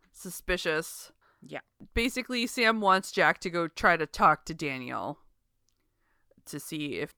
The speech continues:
Speaker 1: he can reason with him in some way, although about what, again, we get no information about.
Speaker 2: Right.
Speaker 1: Just that he seems to be building some kind of super weapon, and his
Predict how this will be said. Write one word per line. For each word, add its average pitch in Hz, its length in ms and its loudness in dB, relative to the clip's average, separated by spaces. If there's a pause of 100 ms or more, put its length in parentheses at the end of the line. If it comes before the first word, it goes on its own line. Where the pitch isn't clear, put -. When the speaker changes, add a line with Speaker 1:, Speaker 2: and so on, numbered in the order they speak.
Speaker 1:
he 254 140 -2
can 254 280 0
reason 247 460 -2
with 294 140 -2
him 302 200 -2
in 311 180 -2
some 294 300 0
way, 277 220 2
although 208 380 2
about 190 380 4
what, 185 380 4
again, 170 380 -2
we 165 280 -14
get - 220 0
no 160 240 -4
information 139 540 -12
about. - 380 -6 (100)
Speaker 2:
Right. 165 180 -8 (320)
Speaker 1:
Just - 240 -8
that 123 260 -2
he 160 140 -14
seems 151 280 -10
to 160 60 -14
be 147 100 -6
building 143 360 -4
some - 180 -14
kind 131 200 -14
of 139 120 -14
super 240 320 -8
weapon, 208 420 -4
and 160 380 -6
his 160 220 -10